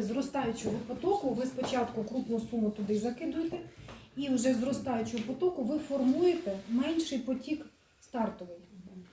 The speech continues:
І таким чином ви можете його і підтримувати, і купувати і каренсі. І ці гроші, вони набувають складного відсотку.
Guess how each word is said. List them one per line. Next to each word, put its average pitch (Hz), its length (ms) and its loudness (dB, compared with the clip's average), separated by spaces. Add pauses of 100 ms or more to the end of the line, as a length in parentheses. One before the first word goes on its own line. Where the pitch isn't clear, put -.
(240)
І 320 60 -6
таким 320 340 -2
чином 370 300 4
ви 294 80 2
можете 294 400 -2
його 247 320 2
і 302 80 0
підтримувати, 220 800 0
і - 20 -4
купувати 294 540 -2
і 254 80 0
каренсі. 233 760 -2 (480)
І 247 260 4 (500)
ці 254 160 0
гроші, 285 400 0
вони 233 220 2
набувають 262 600 2
складного 240 540 2
відсотку. - 560 -4